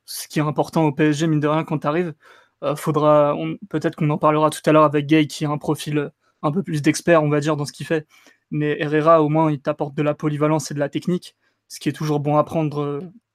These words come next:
et quand tu viens au P S G, et en général dans le haut niveau. À un moment donné, c'est utile. Et puis, pour parler de sa performance en tant que telle, au-delà de son rôle, il a été, euh,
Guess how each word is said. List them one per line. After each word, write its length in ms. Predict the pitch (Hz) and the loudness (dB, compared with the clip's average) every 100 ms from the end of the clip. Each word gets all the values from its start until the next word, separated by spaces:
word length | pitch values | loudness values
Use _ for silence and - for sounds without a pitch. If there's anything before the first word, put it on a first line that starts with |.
| _ _ _ | _ _ _
et 120 | 170 | -2
quand 120 | 165 151 | -2 -6
tu 120 | 151 | -2
viens 120 | 147 | 0
au 80 | 151 | 2
P 100 | 156 | 4
S 140 | 151 | 2
G, 200 | 147 156 - _ _ 156 | 2 -4 -6 _ _ 2
et 60 | |
en 100 | 151 | 2
général 380 | 147 151 156 160 | 4 4 4 4
dans 120 | 156 | 2
le 120 | 147 | 2
haut 100 | 143 | 2
niveau. 280 | 151 147 185 _ _ _ | 0 -2 -6 _ _ _
À 60 | 156 | -8
un 20 | |
moment 200 | 156 151 | -4 -2
donné, 200 | 151 156 | -2 -2
c'est 180 | 156 156 | -4 -6
utile. 320 | 143 170 180 - _ _ _ _ - | -6 -4 -6 -8 _ _ _ _ -6
Et 380 | 156 143 143 143 | -2 -2 -2 -4
puis, 480 | - 151 147 143 143 - _ _ | -6 -6 -6 -6 -10 -14 _ _
pour 160 | - 147 | -6 2
parler 220 | 151 151 | 4 4
de 40 | |
sa 120 | - 147 | 2 0
performance 560 | 151 - 156 160 151 | 0 0 2 2 2
en 80 | 147 | -2
tant 120 | 147 | -6
que 60 | 143 | -4
telle, 280 | 190 180 - _ - | -2 -2 -6 _ -6
au-delà 220 | 151 156 | 0 0
de 60 | - | 0
son 120 | 151 | 2
rôle, 260 | 180 180 | 2 2
il 140 | 151 143 | -2 -6
a 60 | |
été, 240 | 147 160 160 | -6 -4 -2
euh, 200 | - | -4